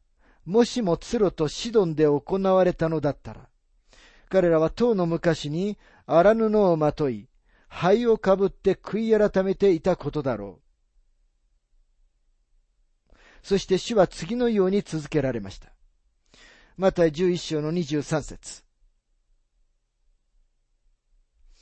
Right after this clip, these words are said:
「カペナウム、どうしてお前が天に上げられることがありえよう。ハデスに落とされるのだ。お前の中でなされた力ある技が、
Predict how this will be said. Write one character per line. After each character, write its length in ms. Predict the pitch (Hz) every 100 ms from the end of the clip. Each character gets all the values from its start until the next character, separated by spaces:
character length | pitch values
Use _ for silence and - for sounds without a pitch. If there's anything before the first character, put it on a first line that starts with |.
| - _ _ -
「カ 140 | 170
ペ 140 | 208
ナ 160 | 202 165
ウ 60 | 135
ム、 260 | 113 95 _ _ -
ど 220 | 147 247
う 80 | 262
し 80 | -
て 100 | 175
お 80 |
前 220 | 170 165 151
が 140 | 151
天 260 | - 214 170
に 100 | 156
上 140 | 151
げ 120 | 170
ら 140 | 190 185
れ 120 | 180
る 100 | 165
こ 140 | 160
と 140 | 190 190
が 180 | 170
あ 60 | 143
り 120 | 151
え 100 | 143
よ 200 | 110 95
う。 60 | 85 _ _ _ _ _ _
ハ 180 | - 226
デ 120 | 226
ス 160 | - 180
に 120 | 175
落 140 | 147
と 120 | 180
さ 160 | 175 185
れ 120 | 175
る 60 | 139
の 140 | 110
だ。 240 | 98 85 98 _ _ _ _ - _
お 160 | 160 180
前 200 | 220 220
の 120 | 214
中 260 | 233 202
で 120 | 165 160
な 140 | 165
さ 160 | - 185
れ 80 |
た 200 | 165 160
力 500 | 147 - - 220 220
あ 40 | 196
る 120 | 156
技 280 | 151 139 135
が、 280 | 113 98